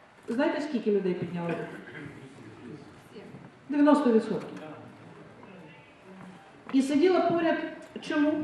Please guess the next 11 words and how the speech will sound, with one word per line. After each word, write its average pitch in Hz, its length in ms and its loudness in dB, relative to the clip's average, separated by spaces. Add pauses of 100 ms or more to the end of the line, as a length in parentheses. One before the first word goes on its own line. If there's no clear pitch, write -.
(300)
Тому 277 200 2
що 302 240 0
перевізники, 294 680 4
вони 262 180 6
не 254 200 6
державні. 214 680 0 (1800)
Але 285 200 6
що 370 280 4
може 339 180 4
зробити 302 380 2
держава? 233 680 0